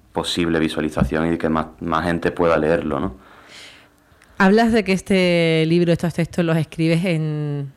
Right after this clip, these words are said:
Speaker 2: delante de tu ventana.
Speaker 1: Delante, efectivamente,
Speaker 2: ¿Con una
Speaker 1: de mi
Speaker 2: taza de
Speaker 1: ventana.
Speaker 2: café?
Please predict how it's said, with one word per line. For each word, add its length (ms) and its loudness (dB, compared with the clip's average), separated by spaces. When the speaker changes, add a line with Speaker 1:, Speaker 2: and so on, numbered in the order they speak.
Speaker 2:
delante 340 0
de 80 4
tu 140 2
ventana. 580 2
Speaker 1:
Delante, 400 -8
efectivamente, 480 -6
Speaker 2:
¿Con 60 2
una 120 4
Speaker 1:
de 80 2
mi 60 2
Speaker 2:
taza 100 2
de 60 4
Speaker 1:
ventana. 160 0
Speaker 2:
café? 380 0